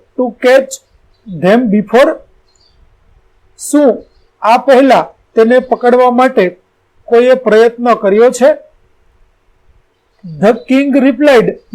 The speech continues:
"Yes, many people, people tried, but they failed." રાજાએ જવાબ આપ્યો કે "હા,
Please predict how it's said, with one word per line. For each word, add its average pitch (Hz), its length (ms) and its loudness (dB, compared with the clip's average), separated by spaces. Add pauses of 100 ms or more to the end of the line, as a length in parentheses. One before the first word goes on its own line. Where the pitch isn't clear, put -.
(120)
"Yes, 233 400 0
many 226 300 0 (100)
people, 254 380 -2 (280)
people 247 320 -2
tried, 240 480 0 (420)
but 254 200 2 (320)
they 175 220 0 (440)
failed." 196 280 0 (580)
રાજાએ 180 480 2
જવાબ 190 360 0
આપ્યો 254 420 0 (360)
કે 190 120 0
"હા, 160 360 0